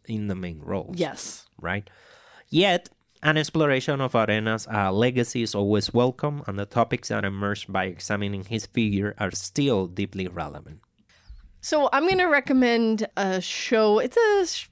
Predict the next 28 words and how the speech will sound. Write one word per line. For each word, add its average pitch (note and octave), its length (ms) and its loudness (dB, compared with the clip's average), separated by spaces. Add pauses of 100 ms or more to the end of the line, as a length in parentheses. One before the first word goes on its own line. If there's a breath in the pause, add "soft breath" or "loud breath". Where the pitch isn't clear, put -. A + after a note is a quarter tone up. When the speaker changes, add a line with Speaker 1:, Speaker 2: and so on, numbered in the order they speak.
Speaker 2:
well, E4 100 6
I D#4 80 8
guess F4+ 220 2
it D#4+ 140 0
got C4+ 140 2
renewed B3+ 280 4
for - 100 0
a A#3 60 4
second G#3+ 320 0
season, F3+ 400 -2
so G#3 220 2
it's G3+ 180 0
more A3 240 6
than G3 200 0
just F#3 220 -2
a F#3 60 0
short F3+ 260 0
series, D3+ 360 0
but G3 160 2
it G3 160 2
seemed D#4+ 260 4
like G3+ 180 4
it - 140 0
could G3+ 160 0
have F3+ 100 2
been E3+ 140 2
a D#3+ 40 2
one-off. D3 600 -2